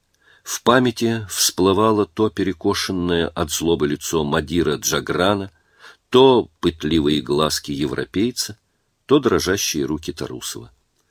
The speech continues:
Подвал, в котором их заперли, был сырым, глухим и длинным, как засыпанная штольня. Афганская одежда, пиран и тумун —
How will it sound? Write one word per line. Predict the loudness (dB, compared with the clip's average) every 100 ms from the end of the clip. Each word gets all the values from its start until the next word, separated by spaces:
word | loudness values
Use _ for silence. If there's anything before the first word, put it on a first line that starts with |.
| _ _ _ _ _ 0
Подвал, | 0 4 4 4
в | 2
котором | -2 0 0 0
их | 0
заперли, | -2 -2 -2 -4 -4
был | -2 -2
сырым, | 0 -2 0 0 -2
глухим | -4 -4 -4 -4 -4
и |
длинным, | -4 -4 -2 -2 -4 -4
как | -6 -6 -10 -10
засыпанная | -4 -2 -2 -4 -4 -4 -2
штольня. | -2 -2 -2 -4 -4 -12 -16 _ _ _ _ _ _ _ _
Афганская | 0 4 4 2 4 4
одежда, | 4 4 4 4 0 -4 -4 -2
пиран | 0 2 2 0 -2 -6
и | -8
тумун — | -2 -2 0 2 2 -2